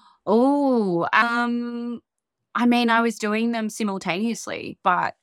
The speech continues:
I've always collected vintage and been really, really into op shopping and things. And I had a friend, she was like, "You should start an Instagram." And I was like,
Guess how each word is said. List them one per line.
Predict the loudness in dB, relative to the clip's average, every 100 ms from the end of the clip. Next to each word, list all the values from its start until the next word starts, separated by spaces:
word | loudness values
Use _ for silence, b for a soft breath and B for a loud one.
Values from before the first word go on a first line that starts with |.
| -4
I've | -2
always | 0 -2 -4
collected | -4 -4 -6
vintage | -6 -4 -2 0 0 -2 -4
and | -4 -4 -4
been | -4 0
really, | 0 0 0
really | 0 -2 -6
into | -6 -4 -4 0
op | -2
shopping | -2 -6 -2 -2 -2 -4
and | -6
things. | -10 -8 -8
And | -8
I |
had | -6 -6
a |
friend, | -6 -6 -6
she | -10
was | -12
like, | -12
"You | -12
should | -14 -6
start | -2 -2
an | 2
Instagram." | 2 4 0 0 -2 -4 -6
And | -4
I | -2
was | -2 -4
like, | -4